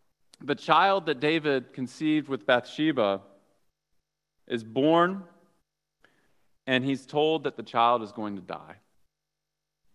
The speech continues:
He has this newborn infant, and he's told that the infant is going to die.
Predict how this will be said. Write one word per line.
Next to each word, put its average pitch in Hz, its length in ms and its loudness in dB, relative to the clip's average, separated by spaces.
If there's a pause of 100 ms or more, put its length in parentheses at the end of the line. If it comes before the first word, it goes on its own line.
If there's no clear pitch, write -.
(440)
He 135 80 -2
has 143 160 4
this 131 200 -4
newborn 160 480 0
infant, 123 520 -8 (760)
and 120 140 -4
he's 117 120 -6
told 139 300 -2
that 123 120 -10
the 117 160 -14
infant 135 360 -8
is 113 100 -8
going 107 160 -8
to 101 60 -8
die. 92 320 -10